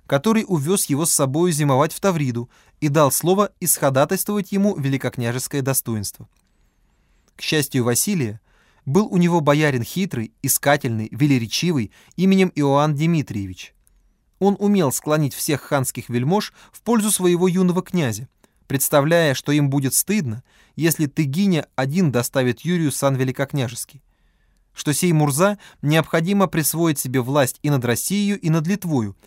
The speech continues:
где господствует друг Юрьев Свидригайло, что сам царь Ординский уже не посмеет ни в чём ослушаться вельможи столь сильного,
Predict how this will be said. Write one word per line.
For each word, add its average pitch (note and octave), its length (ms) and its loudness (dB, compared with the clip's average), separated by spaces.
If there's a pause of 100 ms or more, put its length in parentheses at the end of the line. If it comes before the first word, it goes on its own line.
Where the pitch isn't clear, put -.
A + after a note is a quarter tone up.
(180)
где C3+ 180 -2
господствует E3 640 -2
друг C#3 280 0
Юрьев C3 420 0
Свидригайло, C#3 720 -2 (880)
что - 200 -2
сам D#3+ 220 2
царь D3+ 280 4
Ординский B2+ 680 -2 (160)
уже C#3+ 220 0
не D3 80 2
посмеет C#3 480 0
ни C#3+ 80 0
в - 80 -10
чём C#3+ 200 0
ослушаться B2+ 520 -6
вельможи B2 500 -2
столь - 340 -2
сильного, D#3 540 -2